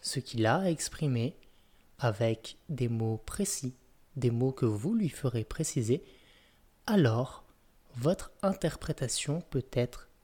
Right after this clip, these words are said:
erronée, n'aide pas cette personne à transformer son ressenti. Rappelez-vous le petit poisson de l'épisode cinq. Et donc,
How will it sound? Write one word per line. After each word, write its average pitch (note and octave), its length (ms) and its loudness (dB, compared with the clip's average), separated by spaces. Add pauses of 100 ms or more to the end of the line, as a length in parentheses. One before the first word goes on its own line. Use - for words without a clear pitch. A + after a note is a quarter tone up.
erronée, C3+ 520 6 (760)
n'aide G3+ 320 4
pas E3+ 220 2
cette - 260 -2
personne B2 640 0 (460)
à - 120 -10
transformer D3+ 920 2 (300)
son - 280 -2
ressenti. - 500 -2 (500)
Rappelez-vous B2 680 0
le A#2+ 140 2
petit - 360 -2
poisson C#3 440 0
de C3 120 2
l'épisode A2 520 0
cinq. - 480 -4 (1160)
Et A#3+ 180 6
donc, D3 580 2